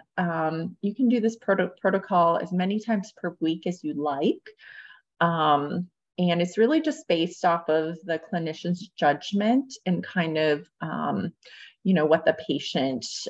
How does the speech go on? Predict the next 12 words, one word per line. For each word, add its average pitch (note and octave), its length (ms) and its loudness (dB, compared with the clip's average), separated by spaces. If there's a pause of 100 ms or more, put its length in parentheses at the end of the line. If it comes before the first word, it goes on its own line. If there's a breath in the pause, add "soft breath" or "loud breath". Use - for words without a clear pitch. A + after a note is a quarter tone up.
um, C#3+ 280 -4
is - 220 -6
feeling C#3+ 380 -2
as - 240 -6
well. - 320 2
So - 180 -4
sometimes E4+ 720 0
people F#3 400 4
don't, E3 420 4
they're A#3+ 120 0
still F4+ 240 -2
busy. - 520 0